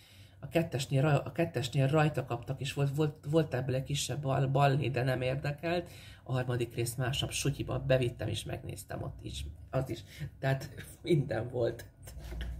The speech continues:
Nagyon jó volt, és emlékszem arra, hogy akkor,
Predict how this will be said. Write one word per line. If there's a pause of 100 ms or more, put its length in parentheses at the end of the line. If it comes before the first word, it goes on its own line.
(1600)
Nagyon
jó
volt,
és
emlékszem
arra,
hogy
akkor,